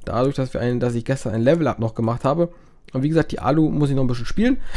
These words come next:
Im Waffenladen und Zauberladen brauche ich eigentlich nicht reinschauen, denn ich bin komplett epic equipped. Wir können skillen, das ist wichtig.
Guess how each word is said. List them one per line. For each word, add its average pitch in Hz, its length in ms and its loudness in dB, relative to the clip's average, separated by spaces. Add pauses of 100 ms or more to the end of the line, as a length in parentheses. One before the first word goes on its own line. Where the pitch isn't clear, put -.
(140)
Im 131 160 0
Waffenladen 175 500 4
und 147 100 -4
Zauberladen 147 380 2
brauche 139 340 4
ich - 280 0
eigentlich 131 480 -4
nicht 131 400 -2
reinschauen, 139 1000 0
denn 127 300 4
ich 135 280 2
bin 123 280 0 (100)
komplett 117 680 -2
epic 175 520 2
equipped. 135 500 -4 (600)
Wir 139 140 -2
können 196 540 4
skillen, 185 580 4
das 135 200 2
ist - 260 -6
wichtig. - 580 2